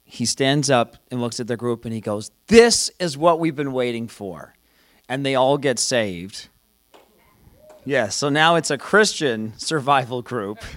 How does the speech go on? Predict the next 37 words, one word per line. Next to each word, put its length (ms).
<laughs> 140
So 440
that's, 380
that 320
is 260
exactly 960
where, 420
where 340
we're 200
at. 280
You're 120
gonna 200
see 220
two 200
things. 280
You're 80
gonna 120
see 500
a 60
hardness 560
just 220
get 160
harder 340
and 100
harder, 440
'cause 180
that's 260
how 180
it 80
is, 180
right? 220
They 80
put 200
Jesus 340
on 100
a 60
cross. 420